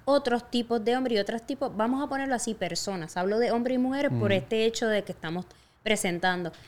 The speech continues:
Speaker 1: Pero las personas son distintas y vemos cómo cada día las personas se siguen educando y eso es lo importante, no es la perfección.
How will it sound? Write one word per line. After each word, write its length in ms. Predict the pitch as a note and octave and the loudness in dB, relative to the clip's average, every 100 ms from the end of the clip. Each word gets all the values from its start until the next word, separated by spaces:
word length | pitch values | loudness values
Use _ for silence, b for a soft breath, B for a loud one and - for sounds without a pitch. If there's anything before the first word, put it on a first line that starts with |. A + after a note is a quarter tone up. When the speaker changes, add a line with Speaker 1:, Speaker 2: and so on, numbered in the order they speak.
| B B | B B
Speaker 1:
Pero 200 | - A#3 | 0 2
las 280 | A#3+ A#3 A3 | 4 2 0
personas 520 | - G#3 - B3+ C4 | -4 -4 -4 -4 -4
son 280 | B3 G3+ G#3 | -4 -4 -2
distintas 760 | G#3+ G#3+ - C4 B3+ F3 F3 - | -2 -4 -4 -4 -2 -4 -6 -6
y 320 | F#3+ F#3 F#3 | -4 -4 -4
vemos 460 | F3 G#3+ C4 A#3 A3 - | 0 2 2 0 -4 -6
cómo 240 | G3 A3 | -4 -4
cada 280 | A3 F3+ F#3 | -4 0 0
día 220 | A#3 C#4 A3+ | 0 0 0
las 120 | G#3 | -2
personas 400 | - F3+ F#3+ G#3+ | -6 -6 -6 -6
se 100 | A#3+ | -6
siguen 340 | A3 F#3+ G3 | -4 -4 -2
educando 560 | B3 G#3+ - D#3 C#4 A#3 | -2 -2 -4 -8 -6 -4
y 60 | E3 | -2
eso 160 | D#3+ | -2
es 60 | G3+ | -2
lo 80 | A#3 | -2
importante, 640 | G#3+ D#3+ - B3+ B3+ F3+ | -2 -4 -2 -4 -2 -4
no 120 | E3+ | -2
es 60 | F#3+ | 0
la 180 | A#3 A#3+ | 0 0
perfección. 580 | A3+ F3 D3+ - G#3 | -2 -4 -8 -6 -6